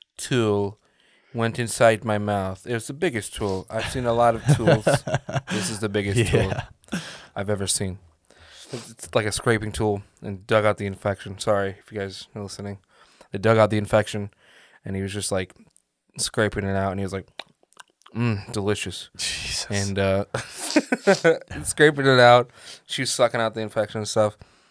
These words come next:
Speaker 1: And then I got, I got two, two stitches only. It was supposed to be four.
Speaker 2: Was it, was that a molar?
Speaker 1: Yeah.
Speaker 2: I'm s-, that's so crazy that they just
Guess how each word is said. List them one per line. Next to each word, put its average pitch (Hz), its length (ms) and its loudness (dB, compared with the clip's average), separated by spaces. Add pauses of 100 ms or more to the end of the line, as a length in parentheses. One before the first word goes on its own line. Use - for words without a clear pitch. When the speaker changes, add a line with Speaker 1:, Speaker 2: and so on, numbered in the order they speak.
(220)
Speaker 1:
And 117 100 -2
then 113 80 4
I 110 60 2
got, 110 160 0 (100)
I 110 80 -2
got 107 200 0
two, 127 300 0 (220)
two - 160 -4
stitches 101 400 -2
only. 87 200 -8
It - 1160 -20
was 127 100 2
supposed 147 220 0
to 127 60 -6
be 117 60 -4
four. - 300 -2 (420)
Speaker 2:
Was 143 180 6
it, 170 200 6
was 127 180 4
that 147 80 6
a 127 40 4
molar? 113 500 4 (600)
Speaker 1:
Yeah. 117 200 4 (720)
Speaker 2:
I'm - 100 -20
s-, - 180 -12
that's - 220 -10
so 135 140 -4
crazy 135 380 -6
that 95 180 -6
they 98 120 -10
just 98 300 -10